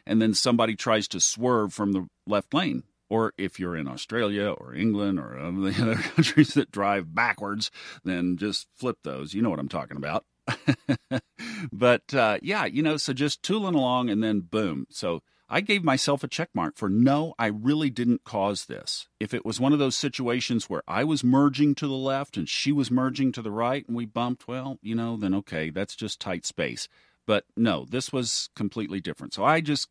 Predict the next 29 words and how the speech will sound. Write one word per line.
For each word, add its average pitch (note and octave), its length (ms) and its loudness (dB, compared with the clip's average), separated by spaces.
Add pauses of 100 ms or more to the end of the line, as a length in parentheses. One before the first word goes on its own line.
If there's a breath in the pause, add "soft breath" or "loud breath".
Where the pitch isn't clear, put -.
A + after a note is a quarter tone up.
(100)
I G#2+ 80 -4
was B2+ 240 -4
comfortable G2 580 -4
that F2+ 120 -4
I F2 80 -2
was F2 200 -6
okay D#2 440 -8 (300)
with - 180 -6 (160)
how D#2 300 -4
I D#2+ 160 -4
had D#2+ 300 -8 (180)
handled D#2+ 380 -6
the E2 60 -10
situation. A#2+ 600 -6 (300)
The G#2 80 -10
third G#3 340 -4
point B2 220 0
of F#2 80 0
analysis E2+ 640 -2
came A2+ 300 -2
from F#2 220 -2
how E3 320 -2
was C3 320 0
I A#2 480 2 (480)
when A2+ 340 0
she - 220 0
was C3 240 0
at G#2+ 180 0
her G#2 300 0